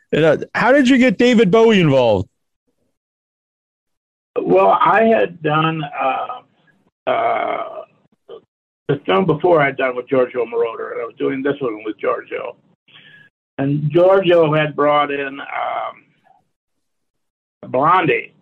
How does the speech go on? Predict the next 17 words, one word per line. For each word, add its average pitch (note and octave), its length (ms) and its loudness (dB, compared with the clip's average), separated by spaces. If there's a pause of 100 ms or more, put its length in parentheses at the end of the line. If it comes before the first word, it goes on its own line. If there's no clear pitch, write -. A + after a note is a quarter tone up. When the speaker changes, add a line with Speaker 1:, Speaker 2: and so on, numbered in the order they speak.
(600)
Speaker 2:
for B2 140 4
Speaker 1:
Mm-hmm. D#3 160 2
Speaker 2:
American C3+ 300 -2
Gigolo. A#2+ 460 -4 (460)
He C3 120 -4
had C3 100 2
a - 300 -16
big D3 260 0
hit B2 220 -2
with A2 140 -10
that. G2 360 -10 (880)
And, C#3 640 0 (1300)
and C3 120 -2
then D3+ 160 2
he D#3 160 4
was E3 180 4 (120)
saying, C#3+ 480 0